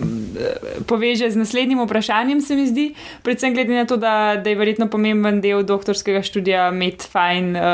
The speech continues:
sodelavce in sodelavke v prismojeni pisarni. Ampak, torej, drugo vprašanje je, kako so je od, eh,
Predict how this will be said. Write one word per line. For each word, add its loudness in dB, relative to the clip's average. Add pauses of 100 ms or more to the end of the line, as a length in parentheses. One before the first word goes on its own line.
sodelavce 0
in -2
sodelavke 0
v 2
prismojeni 0
pisarni. 0
Ampak, 0 (340)
torej, 2
drugo 2
vprašanje 2
je, 2 (560)
kako 0
so 0
je 2
od, 2
eh, 2